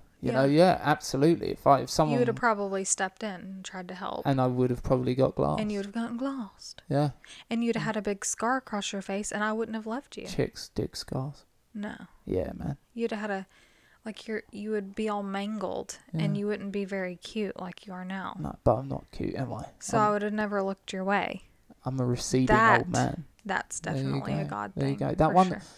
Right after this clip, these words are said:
Speaker 1: that o-, that one always crosses my mind.
Speaker 2: Yeah.
Speaker 1: You know, it's like, what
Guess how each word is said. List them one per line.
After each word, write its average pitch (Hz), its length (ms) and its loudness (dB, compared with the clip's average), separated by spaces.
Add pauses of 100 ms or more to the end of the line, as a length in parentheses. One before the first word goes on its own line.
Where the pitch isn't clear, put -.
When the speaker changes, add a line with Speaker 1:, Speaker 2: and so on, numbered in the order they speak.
(100)
Speaker 1:
that 160 120 8
o-, 175 180 10
that 165 160 8
one 175 140 6
always 156 240 8
crosses - 420 4
my 123 120 2
mind. 120 480 0
Speaker 2:
Yeah. 220 200 -4
Speaker 1:
You - 80 -4
know, 113 100 0
it's - 220 -2
like, 117 240 2 (200)
what 143 240 8